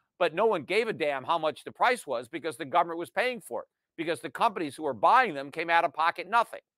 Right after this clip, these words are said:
right? So he figured out,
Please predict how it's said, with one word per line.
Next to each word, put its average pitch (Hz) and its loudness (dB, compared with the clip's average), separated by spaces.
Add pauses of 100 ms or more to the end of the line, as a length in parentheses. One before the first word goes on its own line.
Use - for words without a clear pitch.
(340)
right? 139 0 (580)
So 185 8 (1080)
he 160 -2
figured 214 4
out, 190 8